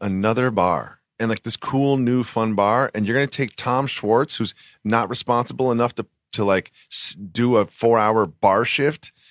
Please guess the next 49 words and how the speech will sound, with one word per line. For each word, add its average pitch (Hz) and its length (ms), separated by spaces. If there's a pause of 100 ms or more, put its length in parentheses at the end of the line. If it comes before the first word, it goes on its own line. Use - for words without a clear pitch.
(180)
and 113 300
you're 120 100
gonna 127 120
take 117 260
Tom 120 240
Sandoval, 127 600
who, 117 80
like, 104 140
wants 107 200
to - 80
be 113 80
a 104 60
rock 95 260
star, 139 260
and 98 160
they're 101 160
gonna 135 160
be 143 220
the, 143 240 (260)
I'm 139 220
the 143 160
actual 123 320
bartender 117 420
that 131 100
was 104 120
here 117 140
first, 127 320
and 107 80
I'm 107 180
being 110 200
passed 104 360
up 123 180
for 120 60
this 104 160
opportunity. 113 560 (320)
So - 160
I 127 60
feel 151 260
like, 135 320 (640)
you 131 100
know, 127 120
I 131 100
feel 160 200
like 202 120
he's 196 180
hurt 202 260
on 104 80
the 104 100
inside. 95 360